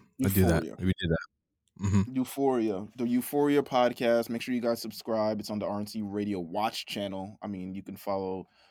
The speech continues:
Speaker 2: R N C Radio Live on Twitter and get all access to all this great stuff. Um, Euphoria. So we've been watching this.
Speaker 1: Yeah.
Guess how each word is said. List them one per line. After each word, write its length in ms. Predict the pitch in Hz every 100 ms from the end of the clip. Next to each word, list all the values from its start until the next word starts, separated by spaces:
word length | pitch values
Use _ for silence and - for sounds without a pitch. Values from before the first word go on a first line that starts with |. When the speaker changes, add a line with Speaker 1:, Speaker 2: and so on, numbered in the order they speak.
| _
Speaker 2:
R 80 | -
N 60 | 95
C 140 | -
Radio 500 | 98 95 95 92 92
Live 420 | 92 92 90 92 90
on 100 | 90
Twitter 360 | - 87 85
and 160 | 85 82
get 140 | 82
all 240 | 80 80 82
access 300 | 76 - -
to 60 | 82
all 120 | 76
this 220 | - - _
great 200 | - 58
stuff. 400 | - 113 104 - _ - - _ _ -
Um, 680 | 123 123 123 117 110 90 - _ _ _ _ _ _ _ _ -
Euphoria. 520 | 123 - 180 170 120
So 120 | 123
we've 160 | 117 151
been 140 | 214
watching 320 | 135 113 110
this. 320 | 101 104 - - _ _ _ _ _ _ _ _ _ _ _ -
Speaker 1:
Yeah. 260 | 120 92